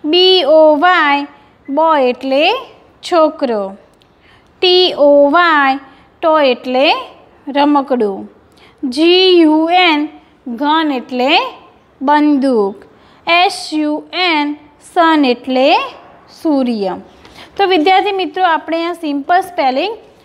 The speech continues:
વાંચ્યા. હવે આપણે simple spelling લખીએ, બરાબર? તો તમે પણ તમારી નોટબુકમાં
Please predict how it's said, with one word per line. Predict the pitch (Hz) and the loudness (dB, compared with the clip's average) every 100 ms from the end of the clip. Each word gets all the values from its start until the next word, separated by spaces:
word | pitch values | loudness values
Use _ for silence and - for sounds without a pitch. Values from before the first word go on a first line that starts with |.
| - | -10
વાંચ્યા. | 302 320 320 285 226 - - | -4 -2 -2 -4 -8 -10 -14
હવે | 285 285 381 | -4 -2 0
આપણે | 359 339 349 359 | 0 -2 -4 -6
simple | 349 294 277 330 | -8 -10 -6 -8
spelling | 339 - 311 320 294 - - - - | -8 -10 -8 -6 -8 -10 -20 -16 -4
લખીએ, | 269 269 - 285 220 226 269 | -4 -4 -6 -6 -6 -10 -6
બરાબર? | 285 294 349 440 - | -4 -2 0 -2 -2
તો | 349 | -8
તમે | 330 294 320 | -6 -4 -4
પણ | 370 370 | -4 -6
તમારી | 339 302 302 330 | -6 -6 -6 -4
નોટબુકમાં | 302 262 262 254 269 294 403 | -2 -4 -4 -6 0 2 2